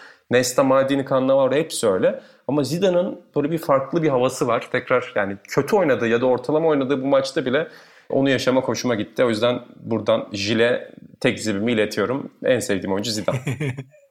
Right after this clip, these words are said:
Speaker 2: Yani bu oyuncuların ben bazen biliyorsun Platini falan dokunuşunu izlemek için izliyorum. Yani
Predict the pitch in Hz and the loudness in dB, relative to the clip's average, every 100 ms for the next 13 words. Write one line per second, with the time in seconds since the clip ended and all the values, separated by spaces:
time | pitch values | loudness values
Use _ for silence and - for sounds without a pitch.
0 | _ _ _ _ _ _ _ _ - 98 | _ _ _ _ _ _ _ _ -18 -14
1 | 107 117 127 127 110 127 139 151 _ _ | -6 0 2 2 0 0 -2 -6 _ _
2 | 120 110 117 117 117 107 107 110 110 101 | -6 -2 0 0 0 -2 -4 -4 -6 -10
3 | - 113 107 117 104 - 131 170 - 127 | -8 -6 -4 -4 -6 -6 -8 -8 -12 0
4 | 127 127 135 127 139 131 117 120 123 123 | 0 0 -2 0 0 0 0 -2 -2 -4
5 | - 101 90 87 92 87 92 90 | -8 -10 -10 -12 -12 -12 -12 -14